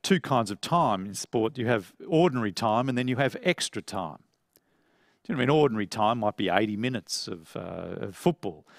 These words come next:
And, um, uh, you know what I'm talking, not soccer, football, uh, eighty minutes of this game. And then if there's a draw, you'll go into extra time. Different kind of time. It's a different kind of time because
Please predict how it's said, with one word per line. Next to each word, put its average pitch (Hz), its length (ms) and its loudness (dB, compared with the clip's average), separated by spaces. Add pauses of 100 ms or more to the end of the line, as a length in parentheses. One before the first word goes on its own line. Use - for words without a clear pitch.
(320)
And, 98 340 -2
um, 92 320 -2 (920)
uh, 101 160 -2
you 98 160 -6
know 98 140 0
what 92 180 -4
I'm 85 120 -6
talking, 120 220 -2
not 117 160 -6
soccer, - 360 -8
football, - 440 -10 (300)
uh, - 160 4
eighty 151 280 4
minutes 131 320 -2
of 107 100 -4
this 104 160 -2
game. 82 540 -4 (300)
And 170 120 4
then 190 100 6
if 165 100 2
there's 123 180 4
a 113 60 0
draw, 104 680 2 (340)
you'll 135 180 0
go 123 240 4
into 156 360 0 (160)
extra - 400 -2
time. 90 460 -8 (600)
Different 160 340 0
kind 113 240 -2
of - 80 -6
time. 165 300 -4
It's 120 120 -6
a 147 40 -6
different 214 260 -2
kind 160 140 2
of 135 80 -6
time 147 220 0
because - 300 -4